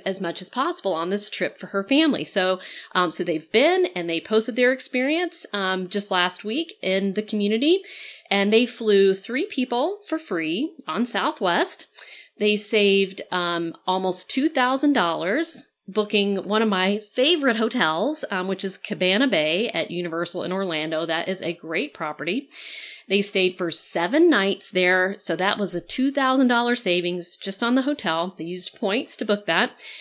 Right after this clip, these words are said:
They also stayed a night at the Loews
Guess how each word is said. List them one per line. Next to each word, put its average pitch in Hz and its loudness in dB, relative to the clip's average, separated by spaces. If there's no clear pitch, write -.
They 196 2
also 262 2
stayed 220 4
a 190 0
night 180 -2
at 180 -2
the 175 -2
Loews 185 0